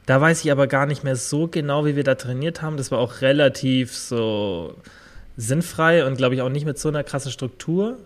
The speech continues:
in den ersten Wochen. Aber dann hab ich schon relativ schnell, weil ich halt eh so ein Mensch bin, ich brauch für alles Struktur und einen Plan und, und muss immer wissen, okay, das, das ist das, was ich zu tun hab.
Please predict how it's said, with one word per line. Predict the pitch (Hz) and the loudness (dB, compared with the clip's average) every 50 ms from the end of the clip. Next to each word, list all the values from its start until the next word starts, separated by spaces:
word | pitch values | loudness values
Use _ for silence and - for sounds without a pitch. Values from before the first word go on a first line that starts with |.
| - | -10
in | - 147 | -6 -4
den | 151 147 | -4 -2
ersten | 143 135 160 156 - 165 165 | 0 -2 -2 -2 -2 -2 -2
Wochen. | 156 151 | 0 2
Aber | 147 139 | 2 2
dann | 135 147 151 160 | 2 4 4 4
hab | 160 | 2
ich | 151 - | 2 0
schon | - - 151 | -2 -2 0
relativ | 143 135 147 156 147 - 143 131 | 2 4 4 4 4 4 2 -2
schnell, | - - 143 143 139 | 0 2 4 6 6
weil | 135 123 | 6 6
ich | 120 - | 4 4
halt | 131 123 - | 2 0 4
eh | - 156 156 | 4 4 4
so | 131 135 | 4 2
ein | 127 | 0
Mensch | 127 123 123 120 - | 0 0 -2 -2 -2
bin, | - 139 135 | -2 -2 -2
ich | 123 | -2
brauch | - - 135 117 | 0 0 -2 0
für | - 139 - | 0 -2 0
alles | 147 143 135 127 - | 2 2 2 0 -2
Struktur | - - 120 - - - 147 147 139 | -4 -6 -8 -6 -2 0 2 2 2
und | 131 123 | 0 -2
einen | 120 127 117 | -4 -6 -4
Plan | - 135 131 135 143 143 135 | -2 -2 0 2 2 0 0
und, | 123 120 - - - - - - - - - - | -4 -6 -10 -16 -20 -20 -20 -20 -20 -18 -10 -6
und | 131 | -2
muss | 135 131 - | -2 -2 -2
immer | 143 147 143 131 | -2 -2 0 0
wissen, | 139 147 147 - 135 | 0 0 0 0 -2
okay, | 127 123 - 147 139 147 139 123 | -2 0 2 4 4 4 2 2
das, | - 135 123 - - - | -2 -4 -4 -4 -6 -4
das | - 139 120 | -2 -2 -2
ist | 127 117 - | -2 -2 -4
das, | 135 117 139 | -2 0 0
was | 131 113 | 0 0
ich | 120 - | -2 -6
zu | - - | -10 -12
tun | - - 147 156 151 | -6 -4 -2 -2 0
hab. | 156 156 156 - | -2 -2 -4 -6